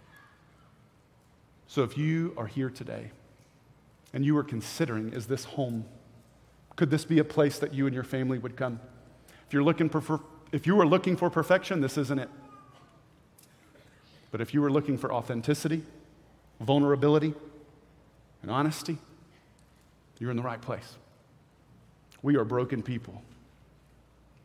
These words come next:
But by God's grace, we are being put back together, probably in a way that we wouldn't prefer, but in a way that He is going to bring Him so much glory and honor and praise. So when we come to the supper,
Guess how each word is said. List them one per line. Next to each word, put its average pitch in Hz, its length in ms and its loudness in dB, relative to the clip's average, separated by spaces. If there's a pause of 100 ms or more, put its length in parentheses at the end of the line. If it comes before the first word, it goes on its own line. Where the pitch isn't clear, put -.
(640)
But 113 140 -10
by 123 160 2
God's 117 280 -2
grace, 120 460 -4
we 123 120 -6
are 117 80 -4
being 113 240 -4
put 139 220 -2
back 120 220 -4
together, 113 320 -6
probably 262 320 2
in 233 60 2
a 214 60 2
way 180 180 8
that 147 220 2
we 190 140 4
wouldn't 110 420 0
prefer, 110 440 -6 (880)
but 147 120 4
in 147 100 4
a 131 40 2
way 147 180 6
that 131 160 2
He 135 100 2
is 123 100 0
going 135 220 2
to 123 40 -2
bring 123 240 -2
Him 127 200 -2
so 139 200 -2
much 135 260 -2
glory 131 340 -4
and 107 100 -6
honor 117 260 -4
and 107 120 -4
praise. 107 420 -6 (1300)
So - 160 0
when 156 140 4
we 160 100 4
come 170 260 2
to 170 80 0
the 151 100 0
supper, 143 380 2